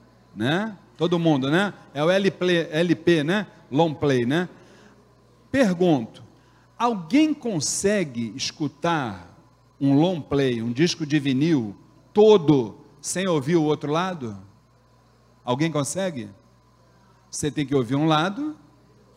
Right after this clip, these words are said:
e tem que ouvir o outro, não tem? Pra você ouvir o disco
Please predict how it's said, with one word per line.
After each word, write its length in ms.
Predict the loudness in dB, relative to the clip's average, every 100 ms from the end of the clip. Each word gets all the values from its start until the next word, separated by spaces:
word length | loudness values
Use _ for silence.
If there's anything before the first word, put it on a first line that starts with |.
| _
e 100 | -10
tem 180 | -4 -4
que 100 | 0
ouvir 180 | 2 4
o 80 | 4
outro, 280 | 4 2 -4
não 100 | -2
tem? 280 | -2 -4
Pra 180 | -8 -8
você 260 | -6 -4 0
ouvir 260 | 2 6
o 80 | 4
disco 640 | 4 0 0 0 0 0